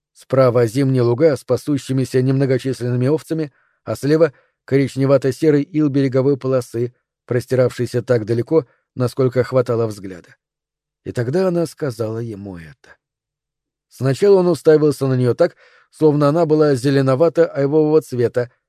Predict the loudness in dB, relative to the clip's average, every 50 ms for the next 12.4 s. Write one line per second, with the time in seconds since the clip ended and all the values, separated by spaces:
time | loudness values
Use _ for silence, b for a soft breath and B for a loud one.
0 | _ _ -8 -2 0 2 2 2 0 -4 -2 -2 -2 0 0 0 0 2 0 0
1 | 0 b b b b b -2 -2 0 0 0 2 2 0 0 0 0 0 0 0
2 | -2 -2 0 0 -2 -2 0 0 0 0 -2 -4 -8 -8 -4 -4 -4 -4 -4 -8
3 | -12 -12 _ _ -20 -20 -20 _ _ _ _ _ _ _ _ _ _ _ -16 -10
4 | -6 -4 -4 -2 -2 -2 -2 -2 -2 -4 -2 0 2 2 2 2 0 _ _ _
5 | _ _ _ _ -10 -4 -2 0 0 0 2 2 2 2 2 2 0 -2 -2 -4
6 | -2 -2 0 0 0 2 0 -2 -4 _ _ _ _ _ -2 0 0 2 0 0
7 | 0 -2 -2 -2 -2 -2 b b b b -8 -2 0 0 0 0 -4 -8 -6 -2
8 | -2 -2 0 2 4 4 4 4 4 2 2 2 0 -2 0 0 2 2 2 2
9 | 2 0 b b b b b -4 -4 -4 -2 -2 -2 0 2 2 2 2 0 -2
10 | -2 -2 -2 -4 -6 -14 -16 -16 -16 -18 _ _ _ _ _ _ _ _ _ -10
11 | -6 0 2 2 2 4 6 6 6 4 4 2 0 0 0 -2 -4 -4 -2 0
12 | 0 0 -2 -4 -10 -20 -20